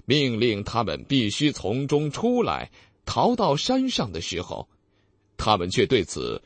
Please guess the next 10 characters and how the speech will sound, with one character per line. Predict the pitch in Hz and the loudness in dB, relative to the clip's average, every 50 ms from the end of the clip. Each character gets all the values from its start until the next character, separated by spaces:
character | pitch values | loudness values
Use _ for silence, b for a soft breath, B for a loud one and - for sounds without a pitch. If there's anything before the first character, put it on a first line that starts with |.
| b b b | b b b
熟 | - - - 131 151 175 | -6 0 2 4 4 4
视 | 160 - 151 135 | 4 4 2 2
无 | 92 104 175 240 226 | 2 2 2 2 0
睹， | - 78 71 71 67 82 104 135 - - _ _ _ _ _ | 0 -4 -6 -4 -2 2 2 2 0 0 _ _ _ _ _
或 | - - - 95 | 0 2 2 2
者 | - - 62 57 - _ _ _ _ _ _ - | 2 0 -6 -8 -10 _ _ _ _ _ _ -8
彻 | - - - 196 165 104 82 78 82 | -4 4 6 6 8 8 6 2 0
底 | - 87 90 123 185 190 | -2 -4 -2 -2 -2 -4
否 | - - - 64 50 60 60 - | -6 -8 -10 -8 -8 -8 -8 -6
定， | - 98 80 | -4 -4 -4